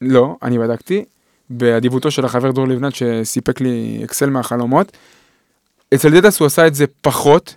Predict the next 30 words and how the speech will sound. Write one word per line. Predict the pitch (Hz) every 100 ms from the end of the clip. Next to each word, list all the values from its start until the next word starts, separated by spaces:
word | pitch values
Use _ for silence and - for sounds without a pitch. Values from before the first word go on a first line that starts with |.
| _
שניים | - 151
נקודה | 151 139 143
שניים | 143 135
פוזיישנים | 127 135 139 131
למשחק | 120 - 127
לעומת | 123 131 123
שתיים | 131 131
נקודה | 120 127
שלוש | 123 127 127
השנה, | 120 127 143
לא | 143
כל | 135
כך | 123
הבדל | 120 123
גדול, | 127 127 131
אבל | 110
בסדר. | 107 - 139 190 220 _ _ _ _
ואצל | 120 127 127 135 139
דדס | 147 175 160
הוא |
עשה | 165
את |
זה | 151
בשלושים | 139 131 165
וחמישה | 160 135 120 135
אחוז, | 123 143 180 202 _ _ _
והשנה | 127 123 151
בעשרים | 160 127 156
וחמישה | 139 127 117 113
אחוז. | 101 117